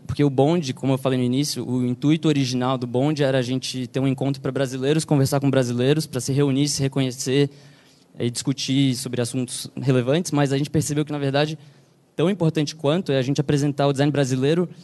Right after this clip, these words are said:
pra não brasileiros e ter um diálogo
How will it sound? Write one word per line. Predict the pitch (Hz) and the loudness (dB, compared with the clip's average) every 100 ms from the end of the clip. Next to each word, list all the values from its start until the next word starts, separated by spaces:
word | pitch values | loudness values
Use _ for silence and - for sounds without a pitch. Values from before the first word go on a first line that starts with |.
| - _ - | -20 _ -4
pra | 147 | 0
não | 147 160 | 2 2
brasileiros | 190 143 123 120 110 110 - - _ - _ | 2 0 0 0 0 -4 -12 -14 _ -20 _
e | 131 127 127 - | -4 -2 -2 0
ter | 147 | 0
um | 180 | 2
diálogo | 156 139 135 135 123 127 120 113 | 2 2 2 2 0 0 -2 -4